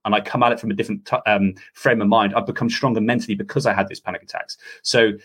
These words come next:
it helps you kind of turn your weaknesses into a strength. So the message behind that book, I think, is absolutely fantastic. Uh, go through the Daily Sto-, anything kind of Daily Stoic, uh, or Stoic related, sorry, is fantastic. Um,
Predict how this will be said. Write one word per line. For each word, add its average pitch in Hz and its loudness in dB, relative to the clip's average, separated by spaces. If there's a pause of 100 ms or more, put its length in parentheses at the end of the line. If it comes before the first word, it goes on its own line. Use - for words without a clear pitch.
(100)
it 123 -2
helps 170 -2
you 123 2
kind 113 -2
of 101 -4
turn 139 0
your 117 4
weaknesses 117 -2
into 101 -2
a - 2
strength. 90 -2
So 98 0 (280)
the 113 0
message 117 -2
behind 98 2
that 92 -2
book, 95 -4
I 95 -4
think, 98 -8
is 87 -8
absolutely 101 -4
fantastic. 87 -8 (300)
Uh, 107 4
go 151 4
through 151 -4
the 131 2
Daily 131 2
Sto-, 139 -2
anything 151 2
kind 120 0
of 101 -4
Daily 120 0
Stoic, 110 0
uh, 110 0
or 107 0
Stoic 143 0
related, 117 0
sorry, 95 2 (240)
is 104 -6
fantastic. 113 0 (240)
Um, 101 4